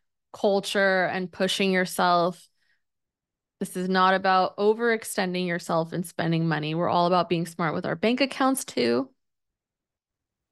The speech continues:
And then I want you to think about, what's your word of the year? I think this is really,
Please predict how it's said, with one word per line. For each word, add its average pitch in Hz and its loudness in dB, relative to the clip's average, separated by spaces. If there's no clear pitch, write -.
And 262 6
then 330 6
I 466 4
want 320 4
you 277 2
to 262 2
think 233 -6
about, 190 0
what's 220 0
your 311 0
word 190 0
of 185 0
the 175 -2
year? 175 -4
I 202 -6
think 262 -2
this 226 0
is 220 2
really, 214 2